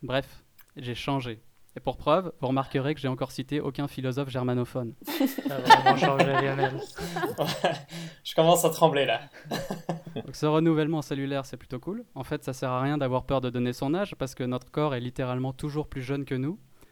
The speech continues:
Speaker 1: Avoir cent vingt-sept ans, c'est uniquement dans la tête, faut arrêter de se limiter pour rien. Mais en réalité, notre, euh, corps, il vieillit inexorablement, implacablement, jusqu'à ce que de poussière, on redevienne poussière, et de l'eau.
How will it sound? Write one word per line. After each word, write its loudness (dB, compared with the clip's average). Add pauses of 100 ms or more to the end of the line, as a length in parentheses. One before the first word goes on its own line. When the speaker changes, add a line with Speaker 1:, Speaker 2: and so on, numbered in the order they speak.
(120)
Speaker 1:
Avoir 2
cent -2
vingt-sept -2
ans, -2
c'est -6
uniquement -4
dans -4
la -4
tête, -6
faut -4
arrêter -4
de -6
se -6
limiter -2
pour 0
rien. 0 (960)
Mais -2
en 0
réalité, 0
notre, -4
euh, -2
corps, 0
il -6
vieillit -2
inexorablement, 2 (240)
implacablement, 0 (240)
jusqu'à -6
ce -18
que -2
de 2
poussière, -4 (380)
on -2
redevienne 2
poussière, -4 (720)
et 0
de 0
l'eau. 0